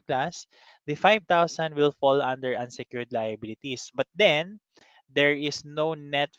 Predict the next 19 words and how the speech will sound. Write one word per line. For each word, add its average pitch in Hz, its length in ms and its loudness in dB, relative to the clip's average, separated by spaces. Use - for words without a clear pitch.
free 139 160 -6
assets, 113 560 -4
no? 143 160 -10
So 139 160 -10
therefore, 139 560 -2
the 139 160 -6
estimated 151 640 -4
recovery 151 640 -2
percentage 170 640 -4
will 170 240 -2
be 123 160 -8
zero. 101 560 -10
Okay? 127 320 -18
So - 240 -2
that 160 160 6
five 147 320 2
thousand 131 480 0
will 127 240 -2
not 127 240 -6